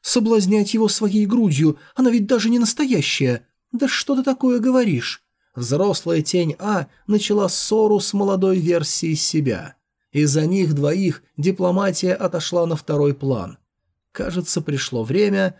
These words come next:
отправиться на восточный континент. "Уэ!" "Я тоже согласна, дурман-герой. Вот, перо.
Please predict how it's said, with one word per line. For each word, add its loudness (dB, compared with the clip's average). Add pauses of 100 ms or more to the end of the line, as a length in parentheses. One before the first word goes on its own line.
(120)
отправиться 0
на 2
восточный -2
континент. -2 (240)
"Уэ!" -2 (240)
"Я 0
тоже 0
согласна, 0
дурман-герой. 0 (280)
Вот, -4 (160)
перо. 0